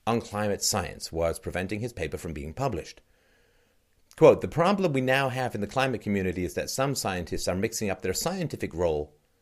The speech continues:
with that of a climate activist." Professor Bengtson's paper challenged the finding of the U N's Intergovernmental Panel on Climate Change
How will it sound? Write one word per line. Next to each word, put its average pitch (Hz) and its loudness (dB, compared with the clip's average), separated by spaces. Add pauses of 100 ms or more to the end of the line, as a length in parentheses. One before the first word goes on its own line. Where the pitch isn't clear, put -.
(180)
with 95 -2
that 90 2
of 98 0
a 101 -6
climate 76 -6
activist." 113 -6 (1200)
Professor 95 -2
Bengtson's 90 -4
paper 120 0
challenged 110 -4
the 120 -8
finding 117 -2
of 101 -6
the 98 -6
U 101 2
N's 95 -2
Intergovernmental 92 -4
Panel 90 -8
on 85 -10
Climate 151 -2
Change - -8